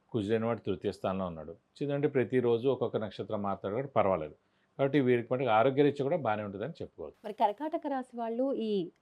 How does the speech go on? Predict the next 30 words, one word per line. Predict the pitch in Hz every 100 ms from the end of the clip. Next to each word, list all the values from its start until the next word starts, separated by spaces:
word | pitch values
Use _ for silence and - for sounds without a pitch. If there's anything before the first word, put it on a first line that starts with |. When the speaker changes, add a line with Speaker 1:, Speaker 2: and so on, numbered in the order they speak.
| 214
Speaker 2:
ఆగస్టు | 202 233 -
మాసంలో | 226 202 202 208 240 -
ఎలాంటి | 208 214 208
పరిహారాలు | 196 185 190 185 180
పాటించాలో | 170 165 170 175 196
తెలియజేయండి. | 294 247 160 160 143 156 -
Speaker 1:
ఈ | 165
కర్కాటక | 127 113 135 127
రాశి | 131 131 139
వారు | 127
కూడా | 135 131
ప్రస్తుతం | 120 - 131 107
గురుబలమే | 98 98 107 113 110
తక్కువ | 98 107
ఉంది | 98
కాబట్టి | 95 95 151
సేమ్ | 147 123
Speaker 2:
మ్మ్. | 110
Speaker 1:
ఇందాక | 101 104 104
చెప్పుకున్నట్టే | 104 - 104 98 175 - _ -
దక్షిణామూర్తి | 98 - 107 107 101 - 98
అష్టోత్తరం, | 85 - 95 - 202 _ _ _ _
Speaker 2:
మ్మ్. | 190 175
Speaker 1:
దత్తాత్రేయ | 95 90 95 98 92
స్వామి | 92 80
అష్టోత్తరం | - 90 110
ప్రతిరోజు | - 90 90 95 -
చదువుకోవడం, | 92 90 110 175 - _ -
Speaker 2:
మ్మ్. | 175 156
Speaker 1:
అలాగే | 104 110 110 110